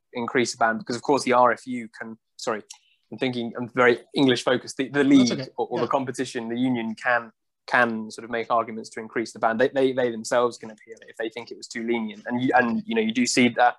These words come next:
Speaker 1: if a player is, is, um, sort of let go with no ban, if, if they're found essentially not guilty,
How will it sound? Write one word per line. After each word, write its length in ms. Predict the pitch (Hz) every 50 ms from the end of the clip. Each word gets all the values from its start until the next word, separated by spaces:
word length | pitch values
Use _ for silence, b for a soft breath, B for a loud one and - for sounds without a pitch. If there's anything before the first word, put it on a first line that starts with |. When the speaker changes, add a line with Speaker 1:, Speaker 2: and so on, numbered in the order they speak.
| _ _ _ _ _ _
Speaker 1:
if 120 | 120 123 135
a 40 |
player 380 | - - 143 123 120 120 113 117
is, 160 | 117 117 123 - _ _
is, 420 | 120 110 - 123 120 117 113 113 117
um, 380 | 110 107 107 107 110 110 107 - _ _ _ _
sort 180 | - - -
of 140 | 110 107 107 - _ b b b b b b b b b b b b b b - -
let 180 | 131 131 -
go 160 | 123 135 127 127
with 160 | 120 117 127
no 160 | 127 127 131
ban, 300 | 127 131 127 131 143 143
if, 100 | 123 - -
if 300 | - - - _ - -
they're 120 | - 113 -
found 260 | - 117 110 110 110
essentially 360 | 107 - 113 117 - 110 110
not 280 | 120 127 120 - - - -
guilty, 380 | 131 127 127 127 - 139 143